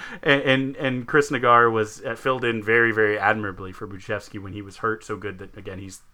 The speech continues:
the starting punter and kickoff specialist for S M U. Um, took him a little bit to squeeze by the, uh, again, we started the podcast, so we should only fittingly, uh, end it with some Texas State Bobcat,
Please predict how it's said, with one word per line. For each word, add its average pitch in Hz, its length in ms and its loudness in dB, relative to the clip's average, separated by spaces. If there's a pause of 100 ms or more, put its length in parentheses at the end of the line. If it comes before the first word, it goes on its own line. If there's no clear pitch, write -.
the 95 120 -12
starting 98 460 -6 (440)
punter - 320 4
and 135 160 4
kickoff 190 300 4
specialist 110 500 -4
for 104 220 -4
S 101 240 -10
M 101 120 -8
U. 95 220 -8 (220)
Um, 107 480 6
took 214 140 2
him 302 100 -2
a 254 40 2
little 220 200 4
bit 233 100 -6
to - 80 -14
squeeze 170 420 -6
by 175 400 4
the, 170 720 -8
uh, - 200 -8
again, 139 400 -6
we 127 80 -6
started 143 340 0
the 147 60 -4
podcast, 143 460 0
so 107 120 -10
we 110 100 -6
should 117 140 -8
only 120 400 -8 (260)
fittingly, 131 640 2 (120)
uh, 123 320 2
end 143 220 4
it 127 120 -2
with 131 140 -4
some 131 120 -14
Texas - 320 -4
State - 220 -4
Bobcat, 123 600 0